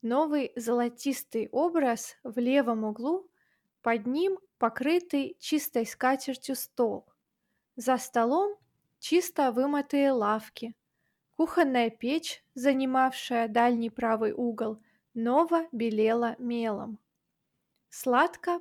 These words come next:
пахло щами. Приезжий сбросил на лавку шинель и оказался еще стройнее в одном мундире.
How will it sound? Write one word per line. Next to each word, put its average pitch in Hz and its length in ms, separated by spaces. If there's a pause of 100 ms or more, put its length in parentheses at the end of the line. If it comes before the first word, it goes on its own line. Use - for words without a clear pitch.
(120)
пахло 226 480
щами. 214 680 (840)
Приезжий 302 760
сбросил 277 680
на 233 160
лавку 254 420
шинель 247 640 (480)
и 269 140
оказался 262 760
еще 240 420
стройнее 240 840
в 226 140
одном 240 380
мундире. 233 680